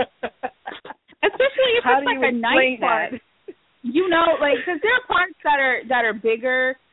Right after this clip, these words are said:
Speaker 1: and they, they, because they, they cater to maybe a larger community, so it's got
Speaker 2: Right.
Speaker 1: more stuff to do. Um, like, we have, we have a couple of parks around here, um, around our neighborhood that,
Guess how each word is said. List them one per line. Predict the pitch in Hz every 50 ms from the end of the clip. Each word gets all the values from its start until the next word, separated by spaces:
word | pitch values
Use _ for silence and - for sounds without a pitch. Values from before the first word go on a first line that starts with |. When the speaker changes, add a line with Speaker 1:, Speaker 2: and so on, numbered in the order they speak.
| _ _ _ _ _
Speaker 1:
and | 233 233 233
they, | 233 233 240 - -
they, | 226 226 -
because | 208 247 240 - 262 226 214
they, | 226 208
they | 202 190 208 208 202 196 180 - - - _ _ _
cater | 285 240 240 233 226 220
to | - -
maybe | 220 220 220 208 233 226
a | 196
larger | 190 196 196 196 196 226 220
community, | 214 - 269 202 202 190 185 190 190 202 208 220 233 - _ _ _ _ _ _
so | - 220 220
it's | 220 220 - _
got | 247 214 190 - -
Speaker 2:
Right. | 196 202 180 180 175 - 214 202
Speaker 1:
more | 208 220 226 226 226 220 - _
stuff | _ 220 202 214 - _
to | 220 196
do. | 180 - 196 190 190 196 214 233 262 - _ _ _ _ _ _ _ _ _
Um, | 214 208 202 202 196 - 190 180 180 190 202 - - _ _ _ _ 220 214
like, | 208 185 170 208
we | 220 277 311 359 320
have, | 302 277 247 226 220 226 247
we | 294
have | 339 320 240
a | 208 208
couple | - 262 247 277 269
of | 226 208 -
parks | 214 202 196 196 - 190
around | 185 180 180 175 190 185
here, | 202 190 180 180 190 190 190 - - -
um, | 190 180 180 -
around | - 196 190 185 180 - -
our | 185 190
neighborhood | 196 190 185 170 180 185 180 175 175 175 185 - - _ _ _ _ _ _ -
that, | 202 190 180 175 175 175 175 151